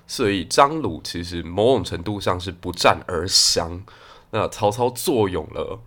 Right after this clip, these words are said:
汉中之后，他就觉得天下大事尽在吴构宇。那这不能说曹操过于自大，你如果去看地形的话，汉中这个地方是居高临下，它对于汉朝的建立有着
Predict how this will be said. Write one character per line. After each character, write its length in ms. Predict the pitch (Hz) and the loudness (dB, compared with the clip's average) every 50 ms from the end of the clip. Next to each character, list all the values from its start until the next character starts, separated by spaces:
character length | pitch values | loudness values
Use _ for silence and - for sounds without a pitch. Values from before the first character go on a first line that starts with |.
| - | -20
汉 260 | _ - - 156 123 110 | _ 0 0 2 2 2
中 240 | 117 120 107 120 | 0 -2 -2 -2
之 180 | 120 117 113 110 | -2 -4 -2 -2
后， 200 | 113 120 123 95 | 0 0 0 0
他 100 | 92 101 | 2 2
就 140 | 107 107 117 | 0 0 0
觉 180 | 117 113 87 82 | -4 -4 -4 -4
得 140 | 82 82 82 | -4 -4 -4
天 300 | - - 151 147 139 135 | -2 2 2 2 4 4
下 200 | - 147 113 101 | 6 6 6 8
大 220 | - 110 98 92 | 8 8 6 6
事 160 | 90 - 98 | 4 0 -4
尽 280 | 90 - - 135 104 98 | -2 -2 -2 -2 0 2
在 200 | 92 110 92 78 - | 4 4 4 4 2
吴 160 | - 92 92 | -4 -8 -8
构 360 | 95 - - 131 107 90 73 | -2 4 4 4 4 4 0
宇。 120 | - - - - - - - - - - - - - - - - - - _ | -6 -12 -16 -18 -20 -20 -20 -20 -20 -20 -20 -20 -20 -20 -20 -20 -20 -14 _
那 160 | - 139 123 113 117 117 | -2 0 0 0 0 -2
这 140 | - - 240 | -4 -4 -2
不 180 | 226 - 247 220 | 0 2 0 2
能 180 | 160 120 113 | 2 2 0
说 220 | 117 117 139 135 127 | 0 0 0 0 -2
曹 240 | 123 - - 98 | -2 -2 0 0
操 160 | 98 107 117 110 | 0 2 2 0
过 260 | 110 - 123 98 87 | 0 0 -4 -4 -4
于 80 | 87 | -6
自 240 | 90 87 - - 104 | -8 -8 -8 -8 -8
大， 380 | 85 - - 92 82 - - - - - - - - | -4 0 2 2 2 0 -4 -12 -16 -20 -20 -12 -4
你 120 | 117 117 | -2 0
如 200 | 113 117 147 175 | 2 2 2 2
果 140 | 185 151 104 | 2 2 0
去 120 | 113 131 | 0 -2
看 300 | 123 - 139 131 117 117 | -4 -2 -2 -4 -4 -4
地 160 | - 147 110 | -6 -6 -4
形 300 | 98 - - - 85 87 | -4 -4 -6 -6 -8 -10
的 120 | 87 87 87 | -10 -10 -6
话， 300 | 87 98 104 76 - - - - - - - - - - | -2 0 0 0 0 -4 -18 -20 -20 -20 -20 -20 -18 -2
汉 240 | - - 226 202 165 | 2 4 4 4 4
中 260 | 143 - 156 151 156 | 2 2 2 2 2
这 120 | 151 151 143 | 0 -2 -2
个 80 | 127 | -2
地 180 | 120 127 120 107 | -2 -2 -2 0
方 220 | 104 113 101 104 | 0 0 0 0
是 80 | 101 107 | -2 -6
居 280 | - - - 104 95 | -8 -6 -6 -6 -6
高 260 | 92 - 101 95 95 95 | -2 2 2 2 2 2
临 220 | 92 78 76 85 | -2 -4 -8 -8
下， 420 | 85 - 85 76 - - - - - _ _ - | -6 -2 -2 -2 -2 -4 -10 -16 -20 _ _ 2
它 100 | 170 175 | 2 2
对 240 | 170 - 180 151 | 4 2 0 0
于 140 | 127 120 120 | 0 0 0
汉 200 | 117 117 156 135 | 0 0 0 0
朝 200 | 110 113 107 92 | 0 0 -2 0
的 100 | 95 104 | 0 -2
建 280 | 101 - 117 113 113 107 | -4 -2 -2 -2 -2 -2
立 180 | 104 107 98 | -4 -4 -4
有 180 | 90 87 78 76 | -2 -4 -4 -4
着 240 | - - 78 69 | -4 -4 -4 -4